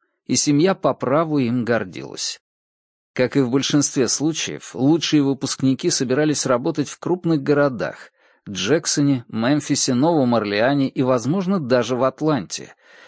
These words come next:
Их ждала почасовая занятость в крупных фирмах, представляющих корпорации. Выпускники второго уровня обычно не покидали штат и устраивались в более мелкие фирмы, которые специализировались на страховании.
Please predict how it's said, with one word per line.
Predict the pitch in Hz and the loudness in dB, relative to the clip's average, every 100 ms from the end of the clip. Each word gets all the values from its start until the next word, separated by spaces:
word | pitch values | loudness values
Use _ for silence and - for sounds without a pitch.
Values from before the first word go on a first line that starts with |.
| _ | _
Их | - 190 | 0 0
ждала | 175 190 214 170 | 2 2 4 2
почасовая | 180 165 - 143 147 143 156 | 0 -4 -2 0 2 4 2
занятость | 117 127 160 156 147 - | 2 0 0 0 -2 -2
в | - | -6
крупных | - 147 - 151 | -4 -4 2 0
фирмах, | - - 110 107 104 - | 0 -2 0 0 -4 -8
представляющих | 101 - 104 95 113 139 - 131 - | -6 -2 0 0 0 0 0 -4 -4
корпорации. | 120 110 113 101 60 - - - - _ _ _ _ _ _ _ _ - | -6 -2 -2 -2 -6 -6 -8 -10 -20 _ _ _ _ _ _ _ _ -6
Выпускники | 101 147 - 175 185 214 | -4 -2 0 0 0 -2
второго | - 170 180 202 196 | 0 2 2 2 4
уровня | 190 185 170 175 165 | 4 4 2 2 2
обычно | 160 165 208 - 190 | 0 -2 -4 -4 0
не | 180 170 | 0 0
покидали | 160 160 170 131 95 78 | -4 -4 -2 0 0 -2
штат | - - 196 - - - - - | -6 -2 -2 -4 -16 -20 -12 0
и | |
устраивались | 160 165 190 208 202 180 139 | 2 2 2 2 4 2 2
в | |
более | 147 202 208 | 2 2 4
мелкие | 190 123 98 - 90 | 4 4 2 -2 -8
фирмы, | 80 - 175 180 165 | -6 2 2 4 2
которые | 139 135 220 202 | 2 0 2 0
специализировались | 147 143 - 135 127 127 151 147 131 | 0 -4 0 2 2 0 2 2 2
на | 139 127 | 0 0
страховании. | - 117 - 123 98 65 62 57 | -2 -6 -2 -4 -4 -8 -12 -18